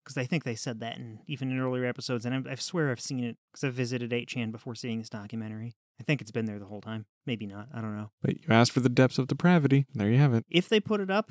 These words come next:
Speaker 1: with the shooter, yeah, that would be the depths of depravity. I would agree. Nothing else terribly amazing this episode, just the revelation.
Speaker 2: Yeah, Steve Bannon. I mean, that, that seems like a really, really strong
Speaker 1: Yeah.
Speaker 2: contender for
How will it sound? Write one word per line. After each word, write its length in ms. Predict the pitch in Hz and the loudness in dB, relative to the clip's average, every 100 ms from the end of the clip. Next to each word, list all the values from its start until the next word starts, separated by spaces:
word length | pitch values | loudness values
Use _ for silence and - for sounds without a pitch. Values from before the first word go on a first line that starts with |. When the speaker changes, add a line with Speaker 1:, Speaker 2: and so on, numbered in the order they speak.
| - | -8
Speaker 1:
with 100 | 185 | -8
the 80 | 202 | -8
shooter, 400 | - 208 254 233 | -4 -2 -2 -2
yeah, 340 | 127 123 139 - | -4 -2 -4 -6
that 120 | 143 | -8
would 80 | 135 | -6
be 100 | 135 | -6
the 100 | 120 | -4
depths 200 | 123 120 | -4 -6
of 60 | 123 | -8
depravity. 440 | 107 117 107 110 104 | -8 -8 -8 -12 -12
I 40 | |
would 80 | 123 | -12
agree. 260 | 123 117 120 _ | -6 -6 -8 _
Nothing 280 | - 170 208 | -4 0 2
else 240 | 202 196 - | 2 2 -2
terribly 440 | 180 185 180 185 | -4 -2 -2 0
amazing 380 | 180 190 170 139 | 0 0 2 0
this 140 | 120 | -2
episode, 440 | 131 120 - 123 120 | -4 -6 -4 -4 -4
just 240 | 127 - | -6 -4
the 100 | 135 - | -4 -4
revelation. 880 | 147 131 143 143 127 147 139 135 127 - | -4 -2 -2 -2 -4 -6 -4 -4 -8 -8
Speaker 2:
Yeah, 240 | 127 - - | -6 -4 -4
Steve 380 | - 143 120 | 2 6 8
Bannon. 400 | 110 117 117 117 127 - | 8 4 4 2 -2 4
I 60 | |
mean, 180 | 139 135 | 6 10
that, 200 | 139 - | 10 10
that 140 | 143 135 | 8 8
seems 260 | 165 147 | 8 8
like 80 | 135 | 8
a 80 | 135 | 8
really, 400 | 117 117 120 117 | 8 8 10 8
really 260 | 110 107 | 8 6
strong 520 | 110 - 113 107 107 107 | 4 2 4 4 2 -4
Speaker 1:
Yeah. 180 | - 104 110 | -8 -10 -4
Speaker 2:
contender 600 | - 117 117 107 104 101 | 4 4 4 2 4 2
for 460 | - 117 107 104 113 | 2 4 6 4 2